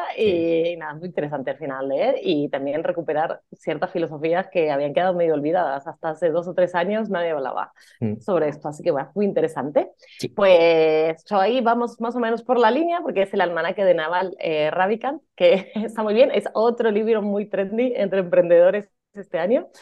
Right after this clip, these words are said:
Speaker 1: Eh, no sé si tú lo has leído, David, creo que te lo, creo que también te lo había recomendado, ¿no te lo
Speaker 2: Sí.
Speaker 1: pasé a ese?
Speaker 2: Me lo
Speaker 1: Eh,
Speaker 2: recomendaste.
Speaker 1: eh, pues eso, otro, otro de los libros trendy para, para este año que entre emprendedores está, bueno, de hecho a mí me llegó de manos de <laughs> otro emprendedor al que le regalé yo al leadership, él me regaló este.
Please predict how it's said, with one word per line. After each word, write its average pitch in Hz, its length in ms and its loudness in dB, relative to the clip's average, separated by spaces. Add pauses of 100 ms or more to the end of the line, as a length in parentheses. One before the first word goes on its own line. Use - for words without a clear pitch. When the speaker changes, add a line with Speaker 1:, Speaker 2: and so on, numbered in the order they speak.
(340)
Speaker 1:
Eh, 180 180 8
no 185 80 0
sé 220 120 -2
si - 40 -4
tú 208 100 0
lo 208 80 0
has 190 60 -4
leído, 185 720 2
David, 185 340 -2
creo 226 140 -2
que 220 80 0
te 202 80 -2
lo, 175 440 4
creo 214 140 -8
que 254 60 -2
también 208 220 -4
te 185 60 -2
lo 180 60 4
había 170 160 8
recomendado, 170 500 -2
¿no 185 120 -4
te 214 60 -4
lo 208 100 -4
Speaker 2:
Sí. - 0 -
Speaker 1:
pasé 220 240 0
a 269 100 0
ese? 269 160 0 (680)
Speaker 2:
Me 202 140 6
lo 151 80 8
Speaker 1:
Eh, - 0 -
Speaker 2:
recomendaste. 175 560 0
Speaker 1:
eh, - 60 -10 (920)
pues 185 160 -2
eso, 170 260 0
otro, 220 600 4
otro 226 240 0
de 226 80 2
los 190 220 2
libros 180 720 2
trendy 196 560 0
para, 170 520 0
para 175 140 -2
este 185 220 -4
año 220 260 0
que 220 60 0
entre 185 180 -2
emprendedores 170 680 0
está, 170 420 -6
bueno, 160 220 -2
de 160 80 4
hecho 170 140 -6
a - 20 -2
mí 170 80 2
me 170 120 2
llegó 170 460 0
de 180 160 -2
manos 170 380 -2
de 190 200 6
<laughs> - 200 -6
otro 240 240 0
emprendedor 202 480 0
al 180 100 -2
que 185 100 -4
le 180 120 2
regalé 175 320 -4
yo 202 140 -4
al 185 140 -2
leadership, 240 460 -4
él 208 140 0
me 214 100 2
regaló 190 380 0
este. 262 280 -4